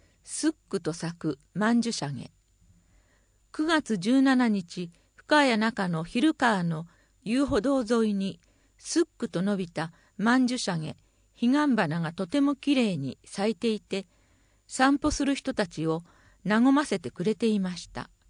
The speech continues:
曼珠沙華の季節が終わる頃には、カモがシベリア方面から舞い戻り、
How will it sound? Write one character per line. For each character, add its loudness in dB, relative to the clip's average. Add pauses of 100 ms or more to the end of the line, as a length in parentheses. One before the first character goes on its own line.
(800)
曼 6
珠 2
沙 2
華 2
の 0
季 -16
節 -2
が 0
終 2
わ 2
る 0
頃 0
に -2
は、 -6 (540)
カ 2
モ 4
が 0
シ -8
ベ 0
リ 2
ア 0
方 0
面 0
か -4
ら -2
舞 -2
い 2
戻 0
り、 -6